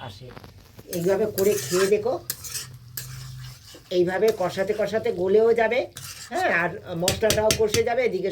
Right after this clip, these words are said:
সবজিগুলো আরও সুন্দর গলে যাবে, আর খুব ভালো লাগবে। ভিতরে যে, গাজরের ভিতরে যে মশলাটা ঢোকা, সেইটা ঢুকবে, যত ঢুকবে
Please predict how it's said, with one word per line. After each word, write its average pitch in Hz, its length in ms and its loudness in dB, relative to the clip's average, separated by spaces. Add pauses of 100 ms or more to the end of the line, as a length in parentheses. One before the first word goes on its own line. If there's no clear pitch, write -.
সবজিগুলো 190 400 -2 (180)
আরও 226 120 2 (120)
সুন্দর 175 260 -2 (100)
গলে 151 240 0
যাবে, 135 180 -6 (340)
আর 139 80 -14 (100)
খুব 330 160 2 (140)
ভালো 180 180 2 (100)
লাগবে। 147 220 0 (100)
ভিতরে 240 320 4 (120)
যে, 208 100 4 (480)
গাজরের 190 440 2
ভিতরে 220 280 -2 (120)
যে 214 80 4 (120)
মশলাটা 196 460 -4 (100)
ঢোকা, 180 260 -4 (100)
সেইটা 175 340 -4
ঢুকবে, 135 320 -8 (400)
যত 190 160 2 (140)
ঢুকবে 220 260 4